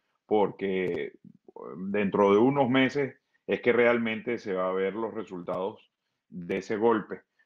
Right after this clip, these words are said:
Pero muy contento porque, sobre todo esta semana, vi en la calle y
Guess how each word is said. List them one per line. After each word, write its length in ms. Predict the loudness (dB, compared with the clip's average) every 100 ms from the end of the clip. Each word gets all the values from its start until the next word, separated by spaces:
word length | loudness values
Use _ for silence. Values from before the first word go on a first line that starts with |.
| _ _
Pero 760 | 2 4 4 2 0 0 -2 -4
muy 240 | -8 -8 -6
contento 560 | -6 -4 -4 -4 -6
porque, 680 | -6 -8 -6 -6 -6 -8 -10
sobre 300 | -8 -6 -6
todo 260 | -2 0 0
esta 180 | -2 -6
semana, 600 | -2 0 2 0 -4 -8 _ _ _ _
vi 920 | -12 -8 -4 -2 -2 -2 -4 -4 -6
en 140 | -6
la 100 | -2
calle 680 | 2 2 2 0 2 2 0
y 640 | -6 -8 -8 -8 -8 -10